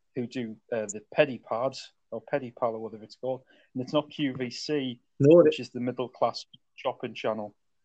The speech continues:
Speaker 2: J-, it's J V T, so it's Jonathan Van Tan.
Speaker 1: Oh, him. God, yeah. Massive fan.
Speaker 2: Yeah, I,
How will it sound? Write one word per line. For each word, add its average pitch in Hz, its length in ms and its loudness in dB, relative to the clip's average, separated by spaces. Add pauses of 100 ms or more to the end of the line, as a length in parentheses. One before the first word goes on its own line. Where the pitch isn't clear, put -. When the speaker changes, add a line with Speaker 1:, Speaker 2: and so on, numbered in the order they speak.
(340)
Speaker 2:
J-, 131 540 2
it's - 220 0
J 139 280 6
V 131 180 2
T, 117 480 4
so - 160 -2
it's 107 140 -4
Jonathan 120 440 2
Van 110 260 -2
Tan. 110 320 -6 (2000)
Speaker 1:
Oh, 202 460 6
him. 190 440 0 (280)
God, 139 380 0
yeah. 135 440 -4 (400)
Massive 131 400 -4 (160)
fan. 90 200 -8 (140)
Speaker 2:
Yeah, 110 320 8
I, 117 360 0